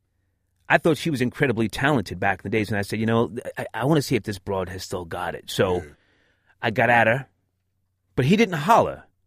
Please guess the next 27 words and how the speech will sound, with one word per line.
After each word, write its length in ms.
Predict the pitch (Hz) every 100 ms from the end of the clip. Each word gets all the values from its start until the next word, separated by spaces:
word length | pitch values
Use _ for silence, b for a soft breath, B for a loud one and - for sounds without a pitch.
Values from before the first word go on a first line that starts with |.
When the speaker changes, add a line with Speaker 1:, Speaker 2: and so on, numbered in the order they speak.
| _ _ _ _ _ _
Speaker 1:
So, 160 | - - -
so, 260 | - 160 143
so 200 | - 143
there's, 520 | 139 151 120 - - -
you 80 |
know, 300 | 151 113 113 - _
there's 160 | 143
certain 280 | - 208 175
lines 480 | 147 143 139 143 123
that 220 | 127 120 -
I 240 | 117 107
give 360 | 107 117 147 -
people 500 | - 135 - 135 135
by 180 | 101 110
way 140 | 113
of 80 | 113
space. 760 | - - 135 139 - - - - - _ _ _ _ _ _ _ _ _ -
Um, 560 | 120 117 117 113 95 - _ _
but 100 | -
there's 140 | 175
a 60 | 170
lot 180 | 208 233
of 140 | 165
rappers 400 | 117 107 107 101
that 120 | 110 101
I 120 | 95
like. 960 | 92 104 123 123 92 - - - -